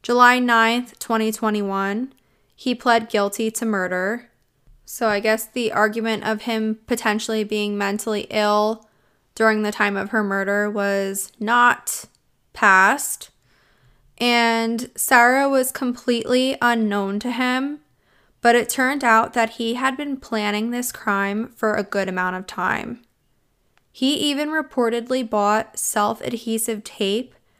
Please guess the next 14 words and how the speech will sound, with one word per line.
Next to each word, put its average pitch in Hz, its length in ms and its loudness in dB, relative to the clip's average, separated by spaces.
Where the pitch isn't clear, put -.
as 240 180 6
well 285 320 4
as 339 140 2
getting 240 300 -2
the 214 80 0
rental 196 400 0
car, 196 580 -4
days 247 340 6
before 233 400 2
the 226 80 -2
murder 202 340 -2
took - 380 -8
place. - 760 -6
So 240 720 2